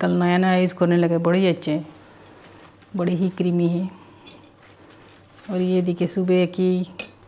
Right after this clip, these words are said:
lunch box आते ही साफ़ ना करो तो बदबू हो जाता है। तो ये काम है।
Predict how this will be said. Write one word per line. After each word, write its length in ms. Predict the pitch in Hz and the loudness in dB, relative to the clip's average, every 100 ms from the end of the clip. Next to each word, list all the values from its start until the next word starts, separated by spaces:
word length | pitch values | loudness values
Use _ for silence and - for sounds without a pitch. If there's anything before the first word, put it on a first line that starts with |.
| - | -8
lunch 320 | 185 180 175 - | -2 0 0 -4
box 400 | 175 - - - - - - - - - - - - - - | -6 -6 -14 -16 -20 -20 -20 -20 -20 -20 -20 -20 -20 -20 -6
आते 220 | 180 175 190 | -4 0 0
ही 80 | |
साफ़ 300 | 180 180 175 | 2 2 2
ना 140 | 185 170 | 2 2
करो 200 | 170 170 | 0 -2
तो 120 | 175 | 0
बदबू 300 | 170 170 180 | -2 0 0
हो 80 | 165 | 0
जाता 280 | - - 180 | 0 -4 -8
है। 100 | 214 - - - - - - - - - - - - - - - - - - - - - - - - - - - | -10 -16 -20 -20 -20 -20 -20 -20 -20 -20 -20 -12 -10 -8 -12 -18 -20 -20 -20 -20 -20 -20 -20 -20 -20 -20 -20 -8
तो 120 | 214 | -4
ये 300 | 196 208 214 | -2 0 -2
काम 300 | 220 202 214 | -2 -2 -2
है। 240 | 175 220 | -2 -4